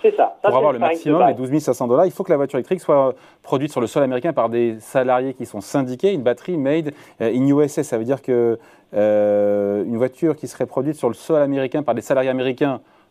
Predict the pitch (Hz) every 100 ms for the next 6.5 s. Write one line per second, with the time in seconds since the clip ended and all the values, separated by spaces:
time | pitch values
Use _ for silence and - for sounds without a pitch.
0 | _ 107 123 160 - 135 117 117 151 226
1 | 240 _ 117 113 107 185 156 107 101 175
2 | 139 147 139 127 - 117 98 104 _ -
3 | 101 95 95 - 131 165 156 131 139 156
4 | - - _ 175 147 143 175 - 208 214
5 | 175 185 202 151 170 175 156 170 175 247
6 | 196 - - 160